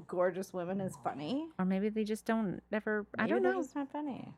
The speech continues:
Speaker 2: You're,
Speaker 1: I don't
Speaker 2: you're
Speaker 1: know.
Speaker 2: funny and you're gorgeous, so how about
Speaker 1: No,
Speaker 2: that?
Speaker 1: shut
Speaker 2: Oh, stop.
Speaker 1: up. You're quitting, aren't you?
Speaker 2: <laughs> I told Valentina she looked very pretty today. She's like, "What do you want?" <laughs>
Speaker 1: Oh, God. What news are you gonna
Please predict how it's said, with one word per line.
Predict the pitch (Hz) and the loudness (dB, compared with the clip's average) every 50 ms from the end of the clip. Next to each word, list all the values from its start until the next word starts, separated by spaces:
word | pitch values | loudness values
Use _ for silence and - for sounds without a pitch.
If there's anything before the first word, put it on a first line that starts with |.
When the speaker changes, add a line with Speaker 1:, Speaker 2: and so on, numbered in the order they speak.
| _ _ - | _ _ 4
Speaker 2:
You're, | 214 240 294 330 381 | 6 6 6 6 4
Speaker 1:
I | |
don't | 349 226 | 2 4
Speaker 2:
you're | 214 208 226 285 | 4 6 6 6
Speaker 1:
know. | 262 240 | 6 6
Speaker 2:
funny | 240 202 185 185 185 190 | 6 6 8 6 6 4
and | 185 180 | 4 4
you're | 185 196 190 | 2 0 0
gorgeous, | - 180 170 165 160 165 175 - | 2 2 2 2 0 -2 -4 -4
so | - - 254 | -2 2 6
how | 277 | 10
about | 277 277 269 277 269 269 262 | 12 12 12 12 12 12 12
Speaker 1:
No, | - | 10
Speaker 2:
that? | 190 - | 6 0
Speaker 1:
shut | - - - 233 220 180 165 147 135 - | -6 -6 0 2 4 4 6 4 6 10
Speaker 2:
Oh, | - 160 285 277 269 269 277 294 285 - - | 12 12 12 12 12 12 12 12 8 6 10
stop. | - 214 208 202 196 185 185 185 175 175 170 | 12 12 12 12 12 12 12 12 12 12 12
Speaker 1:
up. | 147 156 151 135 190 | 10 4 -4 -4 -2
You're | 208 233 254 247 - - | 0 0 0 0 -2 -2
quitting, | - 220 190 165 151 151 156 170 | 0 2 4 4 4 2 0 -4
aren't | 107 110 - - | -6 -6 -8 -10
you? | - - - - _ _ - - | -12 -12 -14 -16 _ _ 2 8
Speaker 2:
<laughs> | 233 247 - 605 605 605 605 640 679 508 508 740 605 - 762 - - - - 554 - - - - - | 10 10 10 8 0 0 10 12 12 12 12 12 12 12 12 12 12 12 12 8 8 8 4 8 12
I | 247 269 | 12 12
told | 254 233 247 262 247 | 12 12 12 12 12
Valentina | 233 240 269 247 233 226 214 220 226 196 196 | 12 12 12 12 12 12 12 10 8 8 8
she | - - 226 | 8 8 8
looked | 196 196 190 185 | 10 10 10 10
very | 202 196 190 170 | 10 10 10 10
pretty | - 208 190 180 190 | 8 8 8 8 6
today. | - 185 165 170 165 | 4 4 6 6 6
She's | 151 - 175 | 6 6 4
like, | 165 156 160 | 4 6 10
"What | 175 196 214 226 | 12 12 12 12
do | 226 | 12
you | 220 226 233 | 12 12 12
want?" | 233 220 208 185 180 170 180 - - - - 415 | 12 12 12 12 12 12 12 10 10 12 12 12
<laughs> | - - 571 - 349 - 539 269 - - - - - - - - - | 12 12 12 12 12 12 12 12 12 4 2 2 2 2 0 8 10
Speaker 1:
Oh, | 269 302 294 294 202 | 12 12 12 10 8
God. | - 190 - 220 185 175 185 208 - 302 302 | 4 6 6 8 8 6 4 4 4 4 4
What | - 294 359 285 233 | 6 6 6 6 6
news | 262 277 277 285 294 269 226 262 | 6 8 10 10 8 8 8 6
are | 262 | 6
you | 247 | 8
gonna | 277 | 8